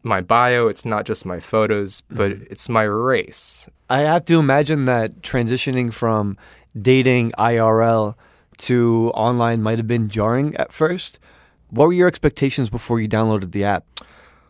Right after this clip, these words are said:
Speaker 1: Well, so one thing I knew was that some of my gay friends, gay male friends, had, had told me that on places like Grindr, the phrase, you know, "no femmes, no Asians," it was very common to come across.
Speaker 2: That's explicit.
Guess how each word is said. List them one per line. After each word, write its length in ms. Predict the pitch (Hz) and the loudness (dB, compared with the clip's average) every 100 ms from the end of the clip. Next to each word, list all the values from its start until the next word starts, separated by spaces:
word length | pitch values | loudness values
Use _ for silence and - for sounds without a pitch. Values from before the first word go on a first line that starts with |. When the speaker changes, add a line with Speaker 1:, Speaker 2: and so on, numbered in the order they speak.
| _ | _
Speaker 1:
Well, 400 | 156 160 165 165 - | 2 4 4 2 -4
so 300 | - 165 156 | 0 4 4
one 480 | 156 156 156 196 | 2 2 2 2
thing 200 | 208 202 | 0 0
I 120 | 185 120 | 2 2
knew 360 | 113 101 98 | 2 0 0
was 280 | 95 95 92 | -2 -4 -2
that 360 | 98 98 92 - | 0 0 0 -6
some 280 | - - 143 | -4 2 4
of 60 | 151 | 4
my 160 | 135 104 | 2 0
gay 580 | 95 104 107 107 101 - _ _ _ | -2 0 0 0 -4 -10 _ _ _
friends, 720 | - 101 87 80 82 - - | -4 -2 -2 -6 -12 -14 -10
gay 160 | - 101 | -4 -2
male 240 | 98 92 | -2 -4
friends, 400 | 92 - 85 80 | -4 -8 -8 -10
had, 260 | - 104 98 | -4 -2 -2
had 160 | 113 110 | -6 -2
told 240 | 120 110 | 2 2
me 140 | 110 | 0
that 360 | 101 101 92 90 | -2 0 0 -2
on 160 | 104 98 | -6 -8
places 360 | - 113 - - | -4 -4 -4 -6
like 180 | 92 87 | -6 -2
Grindr, 680 | 95 98 95 92 85 85 - | 0 0 -2 -6 -8 -10 -12
the 140 | 107 | -12
phrase, 580 | - - 113 104 101 90 | -4 2 4 4 0 -4
you 60 | 95 | -6
know, 100 | 87 | -6
"no 220 | 95 98 | -4 -6
femmes, 400 | - 98 92 90 | -2 -2 -2 -4
no 160 | 95 85 | -6 -6
Asians," 640 | - 98 98 90 82 90 - - - - | -8 -6 -4 -6 -12 -14 -18 -20 -20 -6
it 20 | |
was 200 | 110 98 | -4 -4
very 360 | 95 113 104 104 | 0 2 2 -2
common 560 | - 98 90 73 87 - | -4 -4 -4 -6 -14 -16
to 120 | - | -10
come 180 | - 92 | -8 -8
across. 440 | 85 - - - | -8 -10 -10 -12
Speaker 2:
That's 400 | - 87 123 165 | -12 -4 -4 -2
explicit. 840 | 127 - - 104 147 - 117 90 | -4 -4 -6 0 0 2 0 0